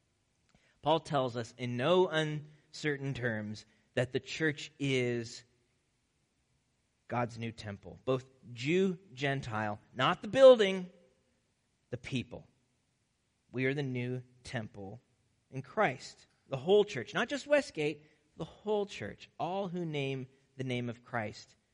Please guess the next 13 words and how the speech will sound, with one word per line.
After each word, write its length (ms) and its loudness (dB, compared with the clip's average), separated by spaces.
in 100 -8
true 220 -10
faith. 340 -8
The 100 2
legacy 720 4
of 160 -2
Christ's 640 -4
incarnating 1000 0
presence 680 -4
on 300 -6
earth 380 -4
endures 680 -6
today 640 0